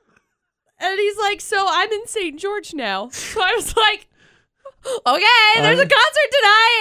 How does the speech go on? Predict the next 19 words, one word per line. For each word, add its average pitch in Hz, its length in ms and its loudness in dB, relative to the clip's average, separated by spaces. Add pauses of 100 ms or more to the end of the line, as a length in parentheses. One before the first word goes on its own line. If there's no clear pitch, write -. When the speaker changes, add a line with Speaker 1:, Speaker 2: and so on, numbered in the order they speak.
Speaker 1:
and 427 80 -4
we 466 160 0
have 440 100 -2
a 523 160 -6
family 392 260 0
reunion 508 460 0
this 453 220 -2
weekend, 403 520 -2
but 381 300 2 (840)
more 466 200 0
power 427 380 2
to 539 380 6
ya. 403 260 2
Go 381 160 -2
to 453 80 0
Saint 440 340 -2
George." 494 720 -2 (240)
Speaker 2:
<laughs> - 0 - (360)
Speaker 1:
And 440 60 -10